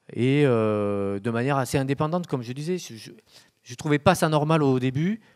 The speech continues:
Maintenant, je trouve que c'est une force, en fait. Hein ? Euh, mais on fait partie des gros financeurs. Sinon, on est quand même, euh, on est sur des projets eu-, européens. L'État,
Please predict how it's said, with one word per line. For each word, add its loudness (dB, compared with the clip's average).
Maintenant, -2
je -6
trouve -4
que -10
c'est -6
une -6
force, -6
en -14
fait. -12
Hein ? -10
Euh, -6
mais -2
on -4
fait -10
partie -10
des -6
gros -4
financeurs. -8
Sinon, -4
on -2
est 0
quand -2
même, 0
euh, 0
on -4
est -4
sur -10
des -8
projets -6
eu-, 0
européens. -6
L'État, -2